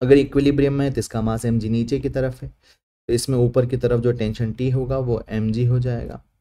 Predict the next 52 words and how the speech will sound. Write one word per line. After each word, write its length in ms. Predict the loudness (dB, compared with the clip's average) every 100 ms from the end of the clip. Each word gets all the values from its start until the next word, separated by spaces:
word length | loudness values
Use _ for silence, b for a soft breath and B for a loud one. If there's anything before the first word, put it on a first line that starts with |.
| _
ठीक 140 | -6
है। 60 | -4 -6
इसका 280 | -8 -4 0
भी 140 | 2
मास 260 | 2 0 -2
क्या 160 | -2
है 80 | -2
बच्चों, 260 | -2 -4 -2
यहाँ 140 | -2
पर 80 | 0
नीचे 300 | 0 -2 0
एमजी 300 | 0 0 0
है 160 | -2 -4 B B B _
और 140 | 2
ऊपर 240 | 2 2 0
की 120 | -2
तरफ 260 | 0 2 2
इसमें 280 | 0 -2 0
जो 100 | 0
टेंशन 400 | 0 0 0 0
मान 220 | -2 0
लीजिए 240 | -2 0 2
कुछ 320 | 2 2 -6 b b b
अगर 200 | 2 4
इसमें 280 | 2 0 -2
टी 120 | 0 2
वन 200 | 2 2
है, 220 | 0 -2 _ -6
ठीक 180 | -6 -2
है, 80 | -2
is 160 | 0
equals 320 | -2 0 -2 -2
to 80 |
से 140 | -4 -2
आप 160 | -2
इसको 180 | -4 -6
टी 180 | -4 -2
बोल 200 | 0 0
दीजिए, 280 | 0 0 -2
इसमें 240 | 0 0
आप 120 | 0
बोलोगे 360 | 0 0 2 -2
टी 180 | -2 -4
टू, 220 | 2 2 2 B B 2
तो 100 | 2
टी 180 | 4 2
टू 140 | 2
का 120 | 2 2
वैल्यू 280 | 2 4 4
भी 180 | 4 2
एमजी, 380 | 2 2 -2 -8 -14
हाँ, 360 | -10 -10 _